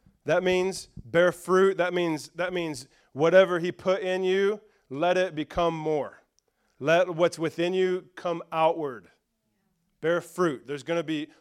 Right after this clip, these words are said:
more that comes out of you than just you, all right?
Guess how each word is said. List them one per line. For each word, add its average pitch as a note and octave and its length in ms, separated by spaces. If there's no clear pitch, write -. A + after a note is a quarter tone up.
more F3+ 400
that F#3 140
comes F3+ 260
out F3 200
of D#3 140
you C3+ 220
than C#3+ 120
just C#3+ 240
you, C3+ 300
all A2+ 80
right? C#3+ 220